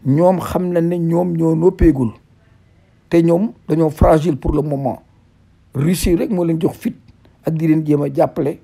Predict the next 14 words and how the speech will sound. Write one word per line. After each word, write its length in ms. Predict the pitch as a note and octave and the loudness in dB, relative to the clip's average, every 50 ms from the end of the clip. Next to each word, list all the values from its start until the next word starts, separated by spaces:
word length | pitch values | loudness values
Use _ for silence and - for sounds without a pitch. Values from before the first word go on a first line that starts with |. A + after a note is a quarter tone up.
| _ _ _ _ _ _ - | _ _ _ _ _ _ -6
mais 180 | F3 - - - - | -6 -6 -6 -6 -8
actuellement 580 | A3 G#3+ - - B3 F#3+ F3 E3 D3 D3 D3 | -8 -8 -6 -6 -4 -4 -2 -2 -2 -4 -4
bu 140 | C#3+ C#3+ F3 | -2 0 0
Russie 240 | G#3 G3+ - - F3 | 0 0 0 -4 -6
rocce 420 | - C#3 C#3+ D#3 G#3 A#3+ - E4 G#3+ | -6 -4 0 0 0 0 0 0 0
ko 80 | G3+ | 2
loxoom 280 | F#3+ E3 D3 D#3+ C#3+ D3 | 2 2 2 0 0 0
rek, 180 | C#3 C#3 C3+ C3 - - _ _ _ _ _ _ _ _ _ _ _ _ _ _ _ _ _ | -2 -2 -4 -6 -12 -20 _ _ _ _ _ _ _ _ _ _ _ _ _ _ _ _ _
tubaab 240 | - - C#3+ C3 B2 B2+ | 2 2 4 4 4 2
yi 40 | A#2+ | 0
ñëwaat 220 | A#2+ A#2+ A#2+ A2+ | 0 -2 -2 -2
jël 160 | A2+ A#2+ A2+ | -2 0 0
réew 180 | A2+ A2 A2 G2+ | 0 0 -2 -4
ma. 160 | F#2 F#2+ - | -6 -10 -16